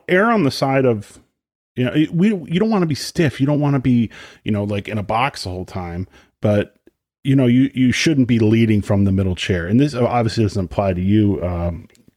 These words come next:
Chris, with, with, um, playing, playing the tuba, but, you know, don't be over there, like, churning butter, stirring,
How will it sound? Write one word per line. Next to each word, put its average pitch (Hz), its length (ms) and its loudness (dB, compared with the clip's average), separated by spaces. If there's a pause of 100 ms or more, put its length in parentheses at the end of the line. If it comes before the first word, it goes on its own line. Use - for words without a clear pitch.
Chris, - 360 -6 (160)
with, 95 160 -2
with, 92 340 -4
um, 87 540 -4
playing, 95 380 -2
playing 92 300 0
the 82 60 -4
tuba, 98 440 -2 (420)
but, 113 280 -2
you 165 100 2
know, 120 100 4
don't 135 260 2
be 147 120 4
over 127 200 2
there, 110 260 4
like, 104 200 0
churning 107 380 0
butter, 107 320 2
stirring, 107 400 0